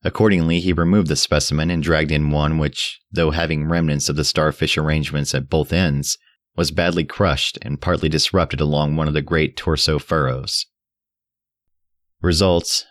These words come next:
quickly reported over the wireless, were baffling and provocative indeed. Nothing like delicacy or accuracy was possible with instruments hardly able to cut the anomalous tissue, but the little that was achieved left us all awed and bewildered.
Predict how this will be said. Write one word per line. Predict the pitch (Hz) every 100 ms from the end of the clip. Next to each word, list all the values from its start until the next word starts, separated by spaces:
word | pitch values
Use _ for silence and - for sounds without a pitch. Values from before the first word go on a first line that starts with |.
| _ _
quickly | - 110 92
reported | 80 76 - 98 76
over | 73
the | 76
wireless, | 73 90 80 73 71 - - _ _ -
were | 82
baffling | 67 87 90 85 82 82
and | 71
provocative | - 73 85 90 76 71
indeed. | 65 69 85 73 67 _ _ _ _ _ _ _ _ _ _ _ _ _ _ _ -
Nothing | 104 104 101
like | 92 82
delicacy | 76 87 76 76 - 78
or | 73 71
accuracy | - 85 - 69 - 71
was | 69 -
possible | - 92 - 65 64
with | 64 69
instruments | - 78 - 71 67
hardly | - 78 76 71
able | 69 71
to | 69
cut | - 82
the | -
anomalous | 71 71 67 69 69
tissue, | - 71 - 67 67 _ _ _
but | - 85
the |
little | 87 92 101
that | 98 90
was | 85
achieved | 73 - - 92 73
left | 82 78
us | 80 -
all | 87 85 71
awed | - 90 92
and | 92 78
bewildered. | 73 76 85 - 107 -